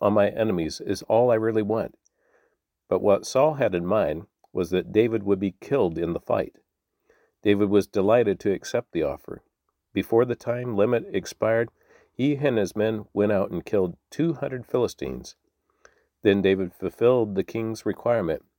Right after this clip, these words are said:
by presenting all their foreskins to him. So Saul gave his daughter Michal to David to be his wife.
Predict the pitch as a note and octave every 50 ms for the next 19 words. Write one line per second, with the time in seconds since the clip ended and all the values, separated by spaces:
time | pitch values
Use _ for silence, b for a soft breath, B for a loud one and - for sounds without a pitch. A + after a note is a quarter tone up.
0 | _ _ _ - F#2 F2+ - - F#2 F2 F2+ F#2 F#2+ G#2+ A2+ G#2 G2+ - - -
1 | F#2 A2 A#2 A2+ A2+ G#2 - - G#2+ G2+ G#2 - - F2+ D#2+ D#2 - - _ -
2 | - D#2+ - E2 C#2+ - - _ _ _ _ _ _ _ _ b b b b b
3 | b b b b b b b - - - G2+ G2 G2 - - G2+ F#2+ G2 G2 G2
4 | F#2 G2 G2 G2 G2 G2+ G2+ _ _ _ _ G2 G2 G2+ _ - A2 B2 D3 -
5 | A#2 A2+ A#2 A2 _ _ _ - F#2 F2 - - - C3+ A2+ E2 C#2+ C#2+ E2 -
6 | _ _ _ - G2 E2+ E2 F2+ E2 E2 F2 F2 - - G2 F2+ G#2+ A2 A2 G#2+
7 | G#2+ G2 - - G#2 G#2 F2 C2+ -